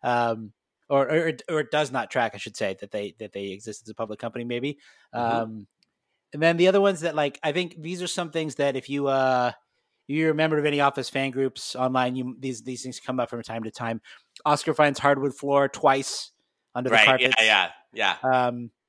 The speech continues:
Speaker 1: Oscar is shown to have a good shot in the basketball episode, and then he's shooting at, uh, shooting at the Papa-Shot in Job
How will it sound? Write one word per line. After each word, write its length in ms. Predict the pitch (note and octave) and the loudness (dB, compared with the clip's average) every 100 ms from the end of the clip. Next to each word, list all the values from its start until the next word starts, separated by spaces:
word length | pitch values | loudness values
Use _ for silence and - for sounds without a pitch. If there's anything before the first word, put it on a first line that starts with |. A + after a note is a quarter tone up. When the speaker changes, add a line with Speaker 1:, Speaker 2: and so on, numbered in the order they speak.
| _ _ _ _ - - | _ _ _ _ -6 0
Speaker 1:
Oscar 640 | C#3 C3 D3 C#3 C#3 C#3+ | 0 2 0 2 2 2
is 220 | C#3 C3 | 0 -4
shown 340 | - C#3+ C#3 C3+ | -2 2 2 2
to 60 | |
have 140 | B2 B2+ | -2 -2
a 40 | |
good 180 | B2 C3 | -4 -6
shot 380 | - D3 C#3+ C3+ | 0 4 6 4
in 80 | B2+ | -2
the 60 | |
basketball 600 | A#2 D3+ C#3 - D#3 D#3 | 0 0 0 4 6 8
episode, 600 | D3+ D3 - D3+ D3+ C#3 | 6 0 2 4 4 2
and 100 | C3 | 0
then 100 | C3 | -4
he's 120 | C3 | -4
shooting 340 | - C#3+ C#3 C#3 | -2 -4 -2 -2
at, 180 | C#3+ - - | -4 -6 -10
uh, 180 | C3+ B2+ | -8 -8
shooting 360 | - D3+ D3 | -8 -8 -8
at 100 | C#3+ | -10
the 120 | B2+ A#2 | -10 -4
Papa-Shot 540 | C#3+ C3+ - C#3 C3 C3 | -2 -2 -2 -2 -4 -6
in 360 | B2+ B2 A#2+ - _ _ _ | -10 -10 -12 -16 _ _ _
Job 380 | - B2+ C#3 | -8 -4 -2